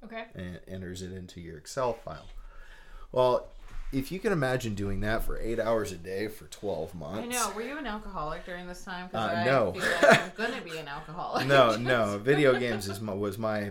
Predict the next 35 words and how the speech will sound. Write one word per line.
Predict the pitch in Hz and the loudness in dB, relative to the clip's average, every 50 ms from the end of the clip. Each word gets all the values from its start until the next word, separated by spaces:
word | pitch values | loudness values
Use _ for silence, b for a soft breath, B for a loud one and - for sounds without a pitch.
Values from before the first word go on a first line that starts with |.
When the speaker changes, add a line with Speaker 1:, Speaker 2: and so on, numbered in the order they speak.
| - - | -8 -6
Speaker 2:
poison. | - 104 98 95 95 90 92 90 90 87 80 - - - - - | -4 -2 -2 -2 -2 -4 -6 -8 -8 -8 -10 -14 -16 -18 -12 -8
Uh, | 101 | -6
Speaker 1:
Mm-hmm. | 104 98 - 113 - 104 98 95 - - - _ - - _ _ _ - | -4 -2 -2 -4 -4 -8 -10 -12 -14 -18 -20 _ -20 -20 _ _ _ -4
Speaker 2:
uh, | - 117 110 107 - | 0 2 4 2 2
so | - 127 113 | 2 2 2
while | 110 117 127 147 156 165 | 4 4 6 8 8 8
I | 160 139 | 8 8
was | 135 123 110 | 6 4 2
working | 110 113 107 107 - 110 107 104 | 2 0 0 0 0 -6 -6 -4
there, | 104 104 101 104 104 98 - - - | -2 -2 0 0 0 -2 -2 -4 -4
I | 107 104 101 | -4 -4 -2
was | 98 98 98 110 | -2 -2 0 0
also | 107 110 110 - - 98 | 0 0 0 -2 -4 -8
trying | 92 - 104 98 95 101 | -6 -6 -4 -4 -4 -4
to | 101 | -4
lose | 104 107 123 135 139 | -4 -4 -4 -4 -2
weight, | 160 208 202 156 104 - - - | 0 2 2 2 2 0 -6 -10
which | 71 101 104 - 104 | -10 -10 -8 -8 -8
is | 98 104 - - | -8 -8 -10 -10
Speaker 1:
Mm-hmm. | - - - | -12 -10 -6
Speaker 2:
kind | - 110 107 98 | -4 -4 -4 -2
of | 92 | -4
a | 107 | -6
common | - - 113 107 98 95 98 | -6 -4 -4 -4 -2 -4 -8
theme | 95 - - 190 202 185 160 | -10 -8 -6 -4 -2 -2 -4
throughout | - - 113 110 90 87 90 | -6 -4 -4 -4 -4 -4 -6
my | 92 90 85 | -8 -8 -8
life. | 85 82 80 80 82 - - | -8 -8 -6 -6 -8 -8 -10
I've | - 92 90 | -12 -8 -6
always | 101 104 98 92 87 | -6 -4 -4 -6 -8
been | - - - 71 | -12 -16 -18 -16
a | |
big | 78 85 87 101 - | -16 -14 -14 -2 2
guy. | 160 170 151 95 90 - B B B B B B B B | 4 4 4 4 0 -8 B B B B B B B B
So, | B - - - 127 120 117 113 110 104 87 | B -10 0 2 4 6 6 6 6 4 0